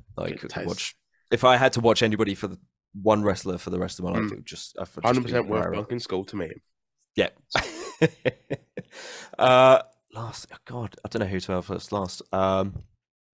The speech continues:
Speaker 2: Gene Snitsky.
Speaker 1: What about, uh, Bill Murray?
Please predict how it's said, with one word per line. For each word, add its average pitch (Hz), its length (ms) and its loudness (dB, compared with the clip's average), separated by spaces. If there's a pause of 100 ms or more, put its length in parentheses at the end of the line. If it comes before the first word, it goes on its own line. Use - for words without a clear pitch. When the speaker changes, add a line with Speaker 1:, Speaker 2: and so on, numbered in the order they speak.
(2500)
Speaker 2:
Gene 104 260 -6
Snitsky. - 380 -14 (2000)
Speaker 1:
What 120 80 -12
about, 120 340 6
uh, 101 260 6
Bill 113 220 4
Murray? 92 380 0